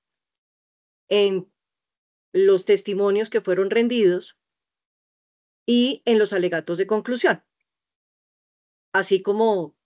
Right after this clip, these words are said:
eh, de, de, del, del material que obra dentro del expediente, como fueron las llamadas que se allegaron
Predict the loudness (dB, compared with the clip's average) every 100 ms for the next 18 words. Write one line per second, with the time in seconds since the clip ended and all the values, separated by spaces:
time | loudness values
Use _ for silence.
0 | -6 -4 -4 -6 -6 -2 -2 -4 -2 0
1 | 0 -4 -4 -2 -2 -4 -4 -4 -2 0
2 | 0 0 0 -4 _ _ _ _ _ _
3 | _ _ _ _ _ _ _ _ _ 0
4 | 4 4 4 2 -2 -2 -2 -2 -2 0
5 | 0 -2 -6 -2 -2 -2 -4 -4 -4 -2
6 | -4 -2 -4 -2 -4 -4 -8 -14 -20 _
7 | _ _ _ _ _ _ _ _ _ _
8 | 0 2 4 2 -2 -2 0 0 -2 -2
9 | -6 -12